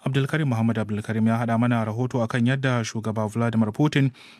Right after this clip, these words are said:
ke son nuna wa kasashen yamma cewa ƙoƙarinsu na mayar da ƙasarsa saniyar ware bai samu nasara ba.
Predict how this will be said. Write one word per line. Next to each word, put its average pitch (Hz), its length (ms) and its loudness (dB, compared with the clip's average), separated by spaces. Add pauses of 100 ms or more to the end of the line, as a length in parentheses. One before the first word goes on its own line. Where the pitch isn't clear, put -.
ke 135 140 0
son 139 180 -2
nuna 117 240 0
wa 104 60 -2
kasashen 110 500 -6
yamma 107 220 0
cewa 104 380 -2
ƙoƙarinsu 113 680 0
na 117 160 2
mayar 123 300 0
da 117 160 0
ƙasarsa 127 580 -2
saniyar 131 380 0
ware 123 340 2 (380)
bai 117 100 2
samu 107 260 -2
nasara 107 420 -2
ba. 107 280 0